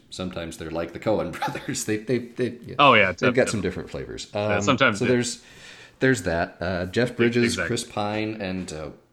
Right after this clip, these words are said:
Speaker 1: crud, what's, what's the other one? The, the older brother, Ben Foster. That's right.
Speaker 2: Ben Foster.
Speaker 1: So yeah, um, I've, I've been looking forward to that. I'm, I'm excited to get to watch it. Uh, Hidden Figures is a, another one I've been looking forward to seeing for a long time and has only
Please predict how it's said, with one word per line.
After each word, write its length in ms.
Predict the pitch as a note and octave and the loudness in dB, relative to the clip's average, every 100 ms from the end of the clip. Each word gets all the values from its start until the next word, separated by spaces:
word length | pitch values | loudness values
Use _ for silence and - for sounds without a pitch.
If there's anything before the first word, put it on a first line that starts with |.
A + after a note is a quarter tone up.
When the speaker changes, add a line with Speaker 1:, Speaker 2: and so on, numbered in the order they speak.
| _ - | _ -20
Speaker 1:
crud, 320 | - F2 D#2 | -8 -8 -6
what's, 280 | G2 - - | -6 -6 -6
what's 160 | A2 G2 | -6 -4
the 120 | F2+ | -4
other 100 | F2+ | -6
one? 140 | D2 C#2 | -8 -10
The, 200 | C2+ - | -12 -12
the 100 | D2 | -12
older 200 | C#2+ C2+ | -10 -10
brother, 320 | C2 B1 A#1 - _ _ _ _ _ _ - | -12 -12 -16 -20 _ _ _ _ _ _ -6
Ben 200 | G#2+ C3+ | -4 -2
Foster. 480 | G#2+ A2+ - C2+ - _ - | 0 0 -2 -10 -14 _ -16
That's 200 | - D#2+ | -10 -8
right. 280 | C#2 C#2 - | -6 -6 -2
Speaker 2:
Ben 180 | A2 | -2
Foster. 580 | - A2+ G#2 - C3 A#2 - - - - | 0 2 2 4 2 2 -4 -20 -20 -20
Speaker 1:
So 280 | - - - - | -18 -16 -16 -12
yeah, 180 | D2+ - | -10 -4
um, 540 | A2+ A2+ A2+ A2 G#2+ _ _ - - _ _ | -2 -2 -2 -6 -10 _ _ -20 -20 _ _
I've, 220 | A#2+ A#2+ C#3+ | -4 -2 -2
I've 100 | C#3 | 2
been 120 | C3+ | 2
looking 240 | B2 A#2 | 2 -2
forward 280 | A2+ G2 F#2+ | -2 -2 -2
to 60 | F#2 | -4
that. 260 | E2+ E2+ F#2+ | -4 -6 -6
I'm, 240 | F#2 F#2 | -8 -8
I'm 140 | F#2+ F2 | -10 -12
excited 380 | D#2+ E2 C#2+ D2+ | -10 -10 -10 -14
to 60 | |
get 160 | E2 - | -14 -12
to 60 | F2 | -10
watch 280 | C#2+ C#2 | -8 -8
it. 180 | D2+ - _ _ _ _ - _ - - - | -12 -14 _ _ _ _ -20 _ -20 -20 -12
Uh, 340 | F#2+ G2 F#2+ | -6 -4 -4
Hidden 300 | F#2+ - D#3 | -4 -2 -2
Figures 720 | C#3+ C3 G#2 D2+ B1 - - F#2+ | -4 -6 -4 -6 -8 -12 -12 -10
is 140 | F#2 | -6
a, 200 | F2 D#2 | -6 -6
another 280 | G2 A2 A2+ | -4 -2 0
one 160 | G#2+ G#2 | 0 0
I've 100 | G2+ | -4
been 140 | G#2 G2 | -4 -4
looking 280 | G2 G2 | -4 -6
forward 260 | F#2 F#2+ F#2+ | -6 -2 -2
to 60 | F2+ | -2
seeing 260 | G2 F#2 | -4 -4
for 140 | F2+ F2+ | -4 -6
a 60 | F2 | -4
long 260 | F2 F2 | -2 -4
time 380 | F2 E2 D#2+ E2 | -6 -8 -10 -12
and 260 | D#2+ E2 E2 | -14 -14 -14
has 180 | F2 | -12
only 380 | F2+ E2+ D#2+ - | -10 -8 -10 -12